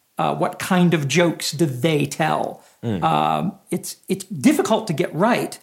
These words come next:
Speaker 1: but it's critical for the, for the feel of the book that you don't get into a viewpoint that doesn't fit the book because this person can't be funny.
Speaker 2: So next question comes from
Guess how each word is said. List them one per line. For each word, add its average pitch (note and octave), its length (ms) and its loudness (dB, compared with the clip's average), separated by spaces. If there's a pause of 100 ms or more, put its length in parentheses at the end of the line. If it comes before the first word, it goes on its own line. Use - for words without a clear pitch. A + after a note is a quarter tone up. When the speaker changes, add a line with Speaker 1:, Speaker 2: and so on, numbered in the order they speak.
(100)
Speaker 1:
but - 420 0
it's E3+ 160 -2
critical A#3+ 640 2
for E3+ 200 -2
the, D#3 280 0 (300)
for - 180 -2
the D#3 80 -4
feel G3 480 4
of C#3 100 0
the D#3 80 0
book - 520 0 (180)
that F#3 180 2
you F3 80 2
don't F#3+ 320 2
get F3 180 4
into F#3 280 4
a E3 100 4
viewpoint F3 720 2
that E3 540 -2 (400)
doesn't E3+ 240 2
fit E3 180 -2
the D#3+ 60 -6
book D#3 220 -2
because D#3+ 220 -2
this C#3+ 100 -2
person D#3 320 -2
can't - 180 -8
be - 80 -10
funny. - 320 -8 (1300)
Speaker 2:
So G#3+ 260 4
next F3+ 220 2
question D#3+ 320 0
comes A#2 320 -2
from F#2+ 280 -2